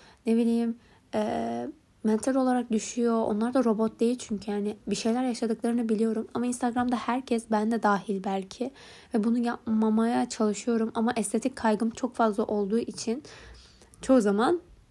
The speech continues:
hele dışarı çıkıp geziyorsam, çok fazla estetik kaygısını gö-, götü-, gö-, götü-, evet, yine bir kelimeyi söylemedik. Neyse, e, çok da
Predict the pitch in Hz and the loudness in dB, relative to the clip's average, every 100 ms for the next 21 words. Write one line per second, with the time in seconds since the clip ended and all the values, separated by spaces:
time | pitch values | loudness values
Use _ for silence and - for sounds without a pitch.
0 | _ - - - 240 254 220 - 196 190 | _ -20 -14 0 6 6 6 4 0 0
1 | - 190 185 - 196 185 190 185 214 269 | -6 -8 -8 -2 0 2 2 2 0 0
2 | 330 - - - - 226 - 196 185 - | -2 -10 -20 -14 -2 0 2 4 4 4
3 | 214 - 202 226 - 196 185 185 - 190 | 2 2 0 0 2 2 2 -2 -2 0
4 | 190 190 190 - - 196 196 185 - - | 2 2 0 -2 2 2 2 -4 -14 -18
5 | - 196 190 - - - 202 196 - 320 | -4 -4 -4 -10 -20 -4 -4 -4 -10 -20
6 | - _ _ _ _ _ - _ - - | -20 _ _ _ _ _ -20 _ -20 -16
7 | - 196 190 196 208 196 202 196 190 190 | -6 -2 -2 0 0 0 -2 -2 0 -2
8 | 196 196 196 202 254 - - _ _ - | -2 -4 -4 -6 -10 -14 -20 _ _ -20
9 | - - 254 285 220 247 - - - - | -16 -2 -2 0 0 -2 -4 -20 -20 -18
10 | - 214 214 220 - 233 - - _ _ | -4 -2 0 -2 -2 -4 -6 -10 _ _
11 | - - - - - - - - 294 285 | -20 -20 -20 -20 -20 -20 -18 -14 -6 0
12 | 285 | 0